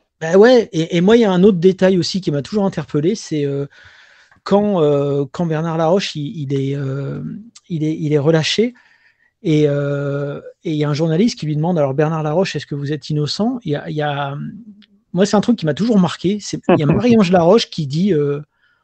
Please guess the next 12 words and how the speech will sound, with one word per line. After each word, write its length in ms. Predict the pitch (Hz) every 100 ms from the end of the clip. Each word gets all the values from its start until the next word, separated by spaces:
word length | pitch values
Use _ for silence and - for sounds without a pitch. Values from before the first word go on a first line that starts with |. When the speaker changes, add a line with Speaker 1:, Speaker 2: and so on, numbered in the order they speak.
| _ -
Speaker 1:
on 80 | 156
n'a 80 | 156
rien 240 | 170 170
fait, 240 | - 214 202
on 140 | 196
est 80 | 180
innocent, 400 | 175 170 - 147
tu 120 | -
vois. 120 | 165 _ _ _ _ _ _
Speaker 2:
Oui. 140 | 156 208
Speaker 1:
En 80 | 208
fait, 180 | 247